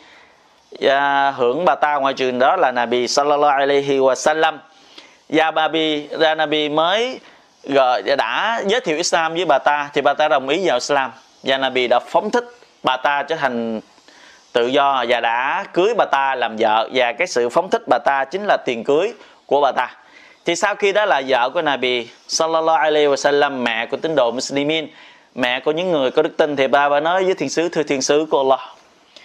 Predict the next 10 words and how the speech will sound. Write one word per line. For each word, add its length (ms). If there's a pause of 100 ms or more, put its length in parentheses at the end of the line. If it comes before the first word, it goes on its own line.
(260)
trước 220
khi 160
người 220
đến 180
Khaybar, 400 (920)
tôi 360
nằm 300
được 160
giấc 200
mơ, 280